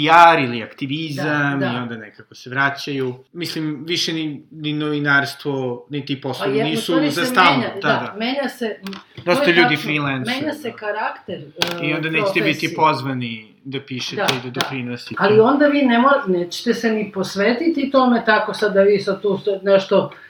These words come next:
Speaker 2: e, e, gradite ne-, neke, pristup poseban. Vi prolazite kroz to kao kroz bilo koji.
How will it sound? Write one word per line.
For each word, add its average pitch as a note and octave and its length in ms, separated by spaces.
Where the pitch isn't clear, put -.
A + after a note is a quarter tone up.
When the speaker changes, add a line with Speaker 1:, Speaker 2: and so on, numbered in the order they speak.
Speaker 2:
e, G3 40
e, F#3+ 160
gradite F#3+ 720
ne-, F#3 240
neke, G3 640
pristup B3 560
poseban. F#3+ 600
Vi A#3+ 340
prolazite G#3+ 640
kroz G3 240
to A#3 160
kao G3 300
kroz G3 220
bilo A#3 360
koji. A3 220